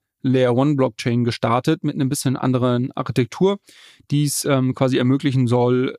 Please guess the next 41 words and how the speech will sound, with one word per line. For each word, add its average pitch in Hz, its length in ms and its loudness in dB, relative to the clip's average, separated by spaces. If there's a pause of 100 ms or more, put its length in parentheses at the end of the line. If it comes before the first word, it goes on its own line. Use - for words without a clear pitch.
(100)
ähm, 123 500 -2
ja, - 200 -4
m-, 131 260 -4
mehr 117 540 -4
zu 135 120 -4
skalieren 147 500 2
und 127 380 -4
auch 127 320 -4
mit 135 180 -2
günstigen 123 320 -2
Transaktionskosten. 120 920 -2 (480)
Und 135 160 0
das 135 180 0
Konzept, 156 420 0
auf 156 100 -4
das - 160 -2
sie 139 80 0
da 127 140 2
setzen, 156 360 -2
ist - 240 -4
eins, 139 360 0
was 135 320 0 (240)
ur-, 156 300 -2
eigentlich 170 400 0 (140)
ursprünglich 151 380 0
aus 135 120 -2
der, 127 380 0 (420)
ähm, 117 460 0
Ethereum-Community 139 1300 0
entsprungen 139 480 0
ist, 170 220 -2 (380)
ähm, 127 460 0
oder - 200 0
auch - 160 -2
lange 139 200 2
in 135 60 0
der 127 80 -2
Ethereum-Welt, 135 600 -2
äh, 127 120 -2
diskutiert 131 480 -2
wurde. 180 200 2